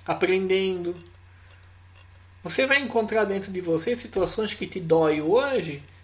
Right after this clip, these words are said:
mas que não eram mais pra doer. Porque, né? O relacionamento deu errado há dez anos atrás, aí hoje você sofre.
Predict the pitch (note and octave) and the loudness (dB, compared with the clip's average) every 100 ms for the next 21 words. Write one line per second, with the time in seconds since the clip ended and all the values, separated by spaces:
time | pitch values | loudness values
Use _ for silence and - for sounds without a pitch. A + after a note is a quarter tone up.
0 | - A#4 - G4 A#3 F4 G#4 C4+ - G#3 | -8 -6 -2 -2 0 0 -2 -4 -6 -6
1 | F3+ F3 D3+ C3+ - - - - - - | -4 -2 -2 -4 -12 -20 -20 -20 -20 -20
2 | - - - - - - G#3 C#4+ C#4 C#4+ | -20 -20 -20 -20 -20 -18 -10 -8 -8 -10
3 | - - - - A#3+ F#4 - - - - | -20 -20 -12 -2 0 0 -4 -14 -20 -20
4 | - - - - - - - - - - | -20 -20 -20 -20 -20 -20 -20 -20 -20 -20
5 | - - - G3+ F#3 A3 B3 A#3+ B3 A3+ | -20 -12 -10 -6 -4 0 0 0 -2 -2
6 | C4+ C4 B3 A3+ G3+ C4 G3 F#3 A#3+ A3 | -4 2 4 4 2 -2 -2 0 0 0
7 | A#3 A#3 G#3 - F#3 A3 E3 E3 F3 G3+ | -4 -4 -4 -4 -2 -2 0 0 2 2
8 | A#3 A#3 - - - A#3 E4 - | 0 -6 -12 -12 -8 -6 -8 -12